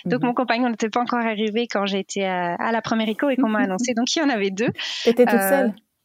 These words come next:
Speaker 1: oui, il est arrivé
Speaker 2: <laughs>
Speaker 1: trois minutes après, mais, euh, voilà, il, il se garait, euh, juste avant que je n'entre dans, dans, dans le bureau. Et donc, j'ai appris qu'il y en avait deux quand il n'était pas encore présent.
Speaker 2: Ah.
Speaker 1: Et donc là, la gynécologue a un peu insisté en disant, « Je vais vous donner votre téléphone pour, euh, <laughs>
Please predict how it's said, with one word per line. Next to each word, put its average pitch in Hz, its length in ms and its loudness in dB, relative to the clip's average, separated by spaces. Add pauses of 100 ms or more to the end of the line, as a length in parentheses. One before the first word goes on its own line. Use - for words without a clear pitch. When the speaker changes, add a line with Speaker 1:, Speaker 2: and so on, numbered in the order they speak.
Speaker 1:
oui, 285 280 2
il 240 200 0
est 254 40 6
arrivé 269 340 4
Speaker 2:
<laughs> - 20 -8
Speaker 1:
trois 247 180 2
minutes 294 260 2
après, 311 380 2
mais, 247 300 2
euh, 226 180 2
voilà, 190 300 0
il, 214 100 -2 (100)
il 247 80 2
se - 120 2
garait, 269 480 2
euh, 214 200 2
juste 233 240 -2
avant 226 200 2
que 247 60 2
je 240 100 0
n'entre 233 380 0
dans, 202 460 0 (280)
dans, 190 240 -2
dans 196 160 -2
le 196 60 -2
bureau. 220 400 2
Et 208 120 0
donc, 208 180 -2
j'ai 202 200 -2
appris 240 300 -2
qu'il - 160 -2
y - 20 0
en 220 60 0
avait 208 200 0
deux 233 240 0
quand 202 280 -4
il 220 40 2
n'était 208 260 0
pas 240 100 -2
encore 240 220 -4
présent. 208 340 -2 (280)
Speaker 2:
Ah. 392 260 -4
Speaker 1:
Et 254 100 0
donc 262 200 0
là, 254 120 2
la 240 120 2
gynécologue 240 420 2
a 226 80 2
un 214 40 -2
peu 233 120 2
insisté 220 360 -2
en 226 60 0
disant, « 214 180 2
Je 190 80 -2
vais 202 60 -2
vous 196 80 0
donner 202 220 0
votre 196 140 -2
téléphone 220 520 -2
pour, 208 200 -2
euh, 254 100 2
<laughs> 302 320 2